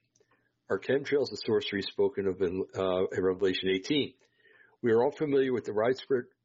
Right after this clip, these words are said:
widespread use of pharmaceutical drugs today. For the past twenty years, many people have been moving away from the use of drugs, vaccines, genetically modified foods, and other known toxins. In fact,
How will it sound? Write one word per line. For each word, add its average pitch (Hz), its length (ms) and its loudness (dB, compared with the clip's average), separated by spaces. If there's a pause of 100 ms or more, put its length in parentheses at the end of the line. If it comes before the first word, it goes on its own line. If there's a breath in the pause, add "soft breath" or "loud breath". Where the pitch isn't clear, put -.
widespread 135 580 0
use 113 240 -6
of 107 80 -10
pharmaceutical 107 640 0
drugs 98 400 -2
today. 98 320 2 (840 soft breath)
For 117 80 -2
the 104 120 -2
past 127 340 -2
twenty 143 220 2
years, 107 340 2
many 113 160 0
people 120 380 0
have 101 80 -4
been 101 180 0
moving 131 380 0
away 107 320 4
from 95 200 -10
the 98 60 -6
use 101 300 -2
of 95 80 -8
drugs, 101 480 2
vaccines, 98 760 -2
genetically 98 420 0
modified 98 640 -2
foods, 131 400 0
and 107 100 0
other 110 280 0 (160)
known 104 260 0
toxins. 110 680 -4 (640 loud breath)
In 104 140 -2
fact, 117 540 -2